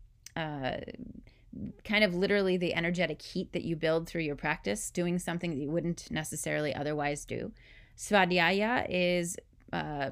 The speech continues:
prayer and, uh, the practices of scriptures and, and, um, kind of understanding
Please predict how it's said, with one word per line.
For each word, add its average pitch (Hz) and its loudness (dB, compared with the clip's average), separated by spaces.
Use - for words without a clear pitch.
prayer 208 2
and, 165 -2
uh, - -8
the 165 -6
practices 180 -4
of 156 -2
scriptures 208 2
and, 156 -6
and, 135 -6
um, 78 -8
kind 165 -2
of 160 -2
understanding 165 0